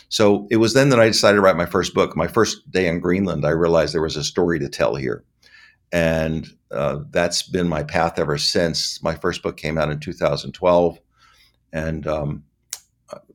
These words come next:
now that's all, really all I do is explain sea level rise in the context of climate change. But what does it mean for coastal communities, um, nations, and individuals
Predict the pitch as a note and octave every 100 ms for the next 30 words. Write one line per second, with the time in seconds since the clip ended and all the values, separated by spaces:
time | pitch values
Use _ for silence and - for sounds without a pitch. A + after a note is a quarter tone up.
0 | _ _ D#2+ F2+ F#2 F2 E2 - - _
1 | _ - A#2 - G2+ G2 F2 F2+ G2 F2
2 | D#2+ E2+ D2 E2 - - G2+ G#2+ G2 -
3 | - - - F3+ D#3+ G2+ F2 F2 D#2+ D#2+
4 | E2 F#2 F#2+ G2+ G2+ G2 F#2+ - E2+ F#2+
5 | F2+ E2+ D2+ D#2+ D#2 - - _ _ _
6 | F2 F#2 C3 D#3+ A2 A2 G#2 E2 - A2
7 | G#2+ - E2 G2 F#2 F#2+ F2+ F2+ E2+ -
8 | - _ _ _ _ D#2 D#2+ D#2 D#2 -
9 | - _ - G2+ A2 - G2+ F#2+ F#2 -
10 | - - _ _ D#2+ E2 E2 - G2+ F#2
11 | F2 B2 A#2+ E2+ D2 D2 -